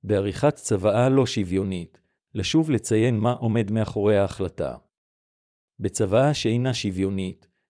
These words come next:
כשאחד מבני המשפחה אינו מסוגל לתפקד, יש לשקול את כל הצרכים או הנסיבות של היורשים. לדוגמה,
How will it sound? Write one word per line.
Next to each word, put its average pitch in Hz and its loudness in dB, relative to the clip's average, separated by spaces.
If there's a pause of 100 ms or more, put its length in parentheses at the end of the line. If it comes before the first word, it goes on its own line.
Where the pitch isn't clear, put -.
(120)
כשאחד 113 0
מבני 104 0
המשפחה 110 0 (120)
אינו 117 0
מסוגל 113 0
לתפקד, 120 0
יש 127 -2
לשקול 135 2
את - -6
כל 151 2
הצרכים 135 -4
או 127 0
הנסיבות 110 -2
של 92 -4
היורשים. 90 -4 (1080)
לדוגמה, 95 -2